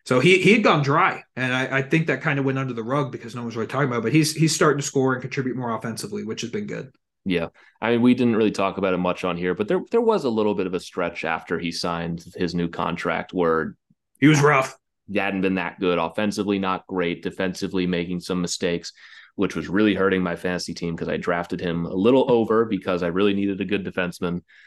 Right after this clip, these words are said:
Speaker 2: But he, he's started to come back recently, and he's starting to put up a lot more Devontae's numbers and make a lot of those smarter plays defensively. You look at the Dallas game, he had some very s-, good plays in transition,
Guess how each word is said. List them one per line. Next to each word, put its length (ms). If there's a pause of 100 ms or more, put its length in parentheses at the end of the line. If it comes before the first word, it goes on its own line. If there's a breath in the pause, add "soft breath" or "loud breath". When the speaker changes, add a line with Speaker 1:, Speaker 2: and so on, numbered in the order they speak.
(260 soft breath)
Speaker 2:
But 200
he, 140
he's 300 (100)
started 340
to 60
come 200
back 240 (280 soft breath)
recently, 480
and 80
he's 100
starting 260
to 60
put 180
up 120
a 60
lot 200
more 160
Devontae's 580
numbers 420
and 380 (460 soft breath)
make 240
a 60
lot 320
of 140
those 340
smarter 440
plays 360
defensively. 600
You 100
look 200
at 100
the 60
Dallas 400
game, 240
he 60
had 140
some 160
very 260
s-, 200 (240)
good 300
plays 360
in 100
transition, 800